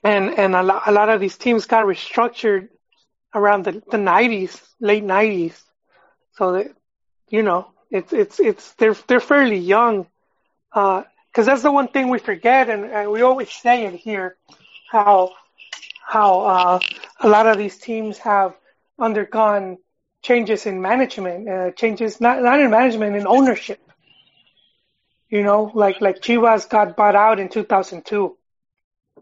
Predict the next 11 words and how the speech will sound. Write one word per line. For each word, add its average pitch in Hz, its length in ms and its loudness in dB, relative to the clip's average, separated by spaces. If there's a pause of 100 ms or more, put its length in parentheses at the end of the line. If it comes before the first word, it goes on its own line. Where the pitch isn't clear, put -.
And, 190 180 -10
and 190 200 -12
so 208 100 -6
you, 208 300 -8
so 185 340 -4 (340)
Chivas 214 340 2
went 202 280 0
from 190 200 -2
being 196 280 -2
a 156 60 -8
club 208 520 2